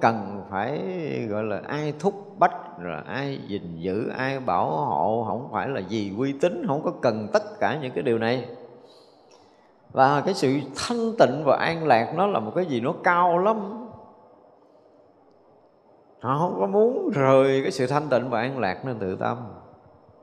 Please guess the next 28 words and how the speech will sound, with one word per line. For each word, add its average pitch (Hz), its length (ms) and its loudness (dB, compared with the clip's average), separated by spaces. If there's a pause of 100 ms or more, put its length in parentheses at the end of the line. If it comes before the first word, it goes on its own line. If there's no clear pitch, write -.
(100)
Cho 123 120 4
nên 127 420 -2
những 104 120 -6
cái - 180 -14
chuyện 101 260 -4
dục 98 220 -2
với 135 120 -2
họ 101 260 -2
nó 131 160 -4
là 135 140 -2
một 90 180 -6
cái 131 100 -2
gì 101 200 -4
nó 98 120 -6
thấp. 147 200 -4 (840)
Và 104 160 0
rồi 110 240 2
khi 156 120 2
mà 139 120 -2
mình 107 260 -4
tới 190 200 6
những 131 140 0
cái 160 100 0
cảnh 131 220 2
giới 185 140 6
tâm 165 160 -4
linh 156 220 2
thực 139 140 6